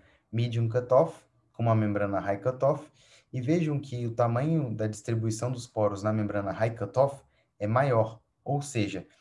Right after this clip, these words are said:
ela é uma membrana menos uniforme, tem poros de tamanhos mais variados do que a membrana medium cutoff.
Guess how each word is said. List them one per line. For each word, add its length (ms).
ela 160
é 20
uma 160
membrana 420
menos 360
uniforme, 680
tem 160
poros 380
de 80
tamanhos 640
mais 800
variados 760
do 120
que 420
a 60
membrana 720
medium 320
cutoff. 400